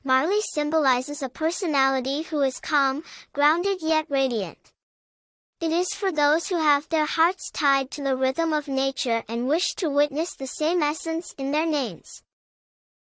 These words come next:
The name's melodious tone also fits perfectly within many linguistic constructs, making it a universal choice.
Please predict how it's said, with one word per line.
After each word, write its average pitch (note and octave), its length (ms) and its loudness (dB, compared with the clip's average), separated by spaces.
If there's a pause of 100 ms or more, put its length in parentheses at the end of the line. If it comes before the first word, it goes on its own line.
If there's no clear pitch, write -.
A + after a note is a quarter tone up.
The D#4 140 2
name's F#4 400 2
melodious C#4+ 680 2
tone A#3 460 -2
also E4 400 2
fits - 400 -4
perfectly E4 600 0
within C4 420 0
many D#4 280 2
linguistic D4 640 0
constructs, - 840 -2 (360)
making D#4+ 380 0
it D4 120 2
a C#4 60 2
universal D4 720 0
choice. - 560 -6